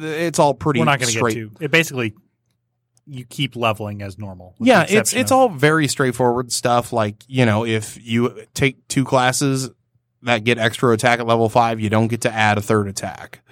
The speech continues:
Speaker 1: That's what fighters get to do, and they only get to do it at ten. You know, it's, it, a lot of it's common stu-, sense stuff, like, for stacking things. But let's get down to the actual fun part, and that is building ridiculous stuff. So,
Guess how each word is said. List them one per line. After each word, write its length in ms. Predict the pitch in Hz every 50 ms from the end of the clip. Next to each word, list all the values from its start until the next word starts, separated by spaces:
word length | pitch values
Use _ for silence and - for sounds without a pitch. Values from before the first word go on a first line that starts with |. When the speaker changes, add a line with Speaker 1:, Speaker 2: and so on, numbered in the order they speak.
| - - - - _ _ -
Speaker 1:
That's 240 | - 98 101 - 117
what 120 | 113 110
fighters 380 | 110 117 104 98 - 98 98 98
get 160 | - 101 101 -
to 80 | - 110
do, 180 | 98 92 85
and 120 | 101 107 104
they 100 | 101 98
only 160 | 98 101 98
get 120 | 101 98
to 80 | - 107
do 160 | 104 101 101
it 60 | 101 104
at 80 | 107
ten. 280 | - 104 87 - - - _ _ _ _ _ _ -
You 120 | - 131
know, 140 | 131 127 127
it's, 180 | 147 156 - -
it, 180 | - 185 185
a 80 | - 180
lot 220 | 190 190 180 175
of 60 | 170 156
it's 100 | 139 -
common 400 | - - 151 147 131 123 120 113
stu-, 300 | - - - - 123 113 - -
sense 340 | - - - 120 107 101 -
stuff, 320 | - - 98 101 - - - -
like, 280 | 127 113 107 104 104
for 100 | - 113
stacking 400 | 107 - 110 107 110 - 110 107
things. 260 | 113 117 117 117 - - _ - - - - - -
But 120 | 104 110
let's 220 | 160 196 254 - -
get 160 | 208 151 110
down 180 | 123 127 123 113
to 40 | 104
the 160 | 104 104 - _ -
actual 540 | 127 131 139 - - - 143 123 110 98 95
fun 340 | - - - 113 107 101
part, 360 | 98 - - 98 87 69 _ _ _ - _ _ _
and 160 | - 107 107 107
that 120 | 127 160 147
is 380 | 135 120 107 101 101 98 - _ _ _ _ _ - - 107
building 560 | 110 135 147 156 151 147 147 143 139 117 107
ridiculous 840 | 98 104 104 98 95 98 - - 110 107 117 117 120 110 104 101 98 -
stuff. 580 | - - - - 92 80 82 - - - - _ _ _ _ _ _ _ _ _ _ - _ _ -
So, 360 | - - - 220 147 104 -